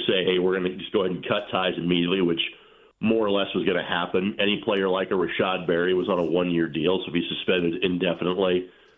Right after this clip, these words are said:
then, you know, he's not gonna be back. And Isaiah Rodgers, we all knew he was at the end of his contract. Uh, and so the Colts elected to kind of make the statement of saying, "Hey, we're not gonna tolerate this.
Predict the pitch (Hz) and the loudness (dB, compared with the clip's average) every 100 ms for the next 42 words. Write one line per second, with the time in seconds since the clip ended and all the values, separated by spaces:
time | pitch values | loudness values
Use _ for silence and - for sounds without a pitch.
0 | - 87 90 85 80 - 98 90 87 95 | -6 -2 0 -2 -6 -4 0 0 2 0
1 | 95 95 87 87 85 87 87 - 80 90 | 0 -2 -2 0 0 -2 -2 -2 -2 0
2 | 101 92 87 87 90 92 95 87 90 90 | 0 0 0 0 0 0 0 2 2 2
3 | 95 87 92 90 90 87 - 98 90 87 | 2 0 0 0 0 -2 -4 -4 -2 -2
4 | 95 90 87 - _ - _ - 78 82 | -2 -2 -4 -8 _ -20 _ -4 -2 0
5 | 82 - 90 - 101 95 98 95 82 87 | -2 0 -2 0 -2 0 -2 -2 -4 -4
6 | - 90 85 90 - 90 - 95 92 95 | -2 -2 2 0 0 -6 -2 -2 0 -2
7 | 90 - 90 85 87 90 98 95 95 90 | 0 0 0 0 0 0 -2 -2 -4 -2
8 | 104 104 104 98 107 | -2 0 0 0 0